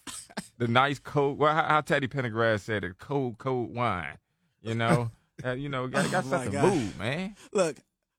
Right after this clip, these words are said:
Speaker 1: Yes,
Speaker 2: Again,
Speaker 1: sir.
Speaker 2: it's subjective, but then it's, there's so many freaking songs, and, like, I'm just, and then it's like, it's not my top whatever, but these are songs that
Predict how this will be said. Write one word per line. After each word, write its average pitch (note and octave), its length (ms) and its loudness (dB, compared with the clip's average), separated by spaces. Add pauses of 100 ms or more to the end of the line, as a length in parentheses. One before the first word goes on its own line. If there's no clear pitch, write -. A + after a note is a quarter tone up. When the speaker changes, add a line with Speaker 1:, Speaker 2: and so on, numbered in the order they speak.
(100)
Speaker 1:
Yes, G3+ 100 -4 (1120)
Speaker 2:
Again, A#3 120 2
Speaker 1:
sir. A#3+ 100 6
Speaker 2:
it's G3+ 80 2
subjective, D#3+ 840 0
but F#3+ 120 -4
then F#3+ 200 0
it's, - 240 0
there's D#3+ 200 2
so G3 360 2
many E3+ 260 0
freaking C#3+ 360 -6
songs, A2+ 560 -2
and, B2+ 100 -2
like, A#2+ 160 -2
I'm C3 140 -2
just, C3+ 240 -4 (320)
and G#2 260 -4
then G#2+ 180 -4
it's A#2+ 160 -10
like, G2+ 220 -6 (220)
it's F#2 120 -12
not G2+ 200 -6
my A2+ 240 -4 (240)
top A2+ 300 -6 (100)
whatever, A#2 400 -2
but A2+ 100 -4
these B2 160 0
are A2 60 -2
songs A#2+ 340 -2
that G#2+ 200 -4